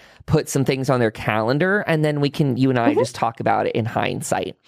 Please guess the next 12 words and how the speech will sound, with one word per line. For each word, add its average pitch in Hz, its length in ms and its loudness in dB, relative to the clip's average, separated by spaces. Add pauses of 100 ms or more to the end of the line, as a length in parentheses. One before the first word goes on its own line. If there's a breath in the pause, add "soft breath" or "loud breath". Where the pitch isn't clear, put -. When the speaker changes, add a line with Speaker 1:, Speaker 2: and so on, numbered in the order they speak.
(300 loud breath)
Speaker 1:
So 214 160 -2
again, 170 240 2
December 226 320 -2
fourth 208 300 0
tonight, 165 360 0
Adler 160 400 2
Cooper 147 320 -2
coming 139 300 -2
by 123 160 2
for 127 120 -10
seance 120 480 0
Saturday. 156 640 2